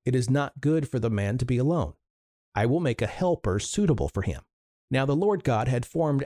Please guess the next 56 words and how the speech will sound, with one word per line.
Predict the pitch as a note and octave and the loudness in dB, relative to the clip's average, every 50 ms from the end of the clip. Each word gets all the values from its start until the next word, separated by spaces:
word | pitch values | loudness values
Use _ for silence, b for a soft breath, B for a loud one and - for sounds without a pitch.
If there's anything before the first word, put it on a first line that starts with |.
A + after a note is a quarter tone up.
| - | -2
out | - C3+ D#3 F3 | -2 -2 0 0
of | E3 C3 | 0 0
the | A2+ G#2 | 0 -2
ground | G2 - C3+ D#3 C3+ F#2+ E2 F2+ A2 - - - | -2 -2 -2 0 0 0 0 0 -2 -2 -2 -2
all | B2 B2+ C#3+ C#3 | -2 -2 0 0
the | C3+ G2+ | -2 -2
beasts | G2+ A2+ B2 F3+ E3+ - - - | 0 0 -2 -2 -2 -6 -4 -4
of | D#3 C#3+ | -2 -2
the | C#3 A2+ | -2 -2
field | - - A2 F#2 E2+ F2 A2+ C3+ - _ _ - | -2 -2 -2 -2 -2 -2 -4 -6 -8 _ _ -2
and | C3 C#3 | 0 0
all | D3+ D#3 | 0 0
the | D#3 D3+ | 0 0
birds | C3+ B2+ B2 A#2+ A#2+ - | 0 0 0 0 -2 -2
of | D3 C#3+ | -4 -2
the | D#3 E3+ F3 D#3+ | 0 0 0 0
air. | C#3+ - - - _ _ _ _ _ _ _ _ _ _ _ _ | -2 -4 -6 -12 _ _ _ _ _ _ _ _ _ _ _ _
He | - D#3 | -2 0
brought | D#3+ D#3+ E3 F3 G3+ A#3+ - - | 0 2 0 0 0 -2 -2 -2
them | A2 G2 G2+ G#2+ | 0 0 0 -2
to | - - | -2 -2
the | - F#2+ | -2 -2
man | F#2+ G2 F#2+ F2+ F2 F#2+ A2+ | 0 0 0 -2 -2 -2 -2
to | - F2+ | -2 -4
see | - - - F#3+ D#3 D3+ | -6 -4 -2 0 0 2
what | D#3 D#3+ D3+ | 2 2 2
he | D3 D#3+ | 2 2
would | E3 E3+ E3 | 2 0 0
name | F#3+ F#3+ D#3 A2+ F2+ F2 | 0 0 0 0 -2 -2
them. | E2+ D#2 D2+ - - _ _ _ _ _ _ _ _ _ | -4 -6 -8 -12 -18 _ _ _ _ _ _ _ _ _
And | - B2 B2 A2+ | 0 0 2 2
whatever | A#2 B2+ C#3+ E3+ - F3+ | 2 2 0 0 0 0
the | D#3+ C3+ | 0 0
man | B2+ A#2+ A#2 G#2+ A2 | 0 0 0 -2 -2
called | - - - E3 D#3+ D3+ C3+ | -4 -4 -2 0 0 0 0
each | C3 A#2 - - C#3 | -2 -2 -4 -4 -4
living | C3+ A#2+ A2 F#2+ G2 | -4 -2 -2 -4 -4
creature, | G2 - - F3+ D#3+ - - G2 F#2 B2+ - - _ _ _ _ | -2 -2 0 0 0 0 -2 -4 -4 -4 -6 -10 _ _ _ _
that | - F#2+ F2+ F#2+ | -4 -4 -2 0
was | A2+ A#2+ - | 0 0 0
its | D3+ D#3 - - | 0 -2 -2 -2
name. | G3 F3 B2 E2+ D2 - _ _ _ _ _ _ _ _ - | -2 -2 -2 -4 -6 -10 _ _ _ _ _ _ _ _ -4
So | - D#3 | -2 0
the | C#3 D#3+ | 0 2
man | E3 F#3 G3 G3 F#3+ | 0 0 0 0 0
gave | C#3+ B2 C3+ B2+ A#2+ A2 B2+ | 0 2 2 0 2 0 0
names | C3+ D#3 D#3 C3+ A2+ A#2 C#3 - - | 0 0 0 0 -2 -2 -4 -4 -2
to | - C#3 - _ | -2 -2 -2 _
all | - D3+ D#3 D3+ C#3+ | -2 0 0 0 0
the | F#3+ G3+ | 0 0
livestock, | G3 F#3+ F#3+ E3+ - - - G2 - - - - - _ _ _ - | 0 0 0 0 -2 -2 -4 -6 -6 -6 -12 -18 -20 _ _ _ -4
the | A2+ G2+ | -2 0
bird | A#2 B2+ D3+ E3 | 2 0 2 2
of | D#3+ C3 | 0 -2
the | A#2+ - - | -2 -2 -2
air, | C3 C3 C3+ C3+ D3 E3 F#3 F3+ | -2 0 0 0 -2 -4 -6 -8